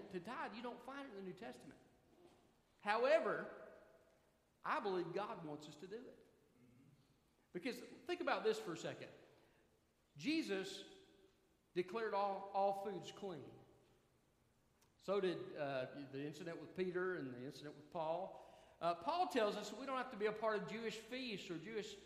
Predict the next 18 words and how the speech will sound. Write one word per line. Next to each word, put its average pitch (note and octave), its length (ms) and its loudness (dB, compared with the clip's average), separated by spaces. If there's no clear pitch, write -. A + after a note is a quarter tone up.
Jewish A3 240 -2
holy C4 300 0
days, D#3 300 2
that D3 120 -10
that's A3+ 200 0
not A#3 300 0
part A#3+ 120 4
of G3+ 60 0
the F#3+ 40 2
requirements G3+ 760 0
given G3 340 4
to G3 180 -2
us G3+ 260 -2
as - 180 -10
Christians. D#3 680 -10
And F#3+ 80 2
we're A#3+ 120 6
not C#4+ 220 6